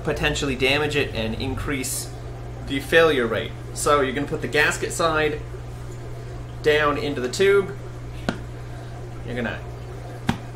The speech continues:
push it in until it's basically level. Some of them stick out a little bit, but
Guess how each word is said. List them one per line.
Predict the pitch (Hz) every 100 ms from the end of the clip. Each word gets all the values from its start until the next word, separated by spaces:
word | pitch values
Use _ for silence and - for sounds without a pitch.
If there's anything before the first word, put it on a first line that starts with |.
| - - - - - - - - - - -
push | 196 175
it | 160
in | 160 180
until | 151 156 135
it's | 120 - - - - - - - - -
basically | 160 156 151 147
level. | 143 160 175
Some | 165 208 220
of | 165
them | 165
stick | - 185 165
out | 170 160
a |
little | 156 143
bit, | 123 147 - 151
but | 151